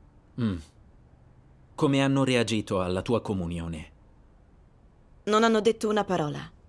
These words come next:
Speaker 2: Ero irremovibile. Così hanno messo contro di me anche mio nonno e un altro zio.
Speaker 1: Ah, avere tutta la famiglia contro deve essere stata una dura prova.
Speaker 2: Mm,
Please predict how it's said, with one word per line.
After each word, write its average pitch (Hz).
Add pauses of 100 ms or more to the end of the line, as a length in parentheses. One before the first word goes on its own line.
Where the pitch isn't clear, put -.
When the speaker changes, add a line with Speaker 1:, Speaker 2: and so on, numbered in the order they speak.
(1120)
Speaker 2:
Ero 214
irremovibile. 208 (600)
Così 240
hanno 202
messo 196 (160)
contro 220
di 196
me 220
anche 208
mio 185
nonno 202
e 185
un 180
altro 185
zio. - (920)
Speaker 1:
Ah, 101 (600)
avere 120
tutta 113
la 98
famiglia 107
contro 117
deve 98
essere 98
stata 107
una 90
dura 90
prova. 85 (520)
Speaker 2:
Mm, 202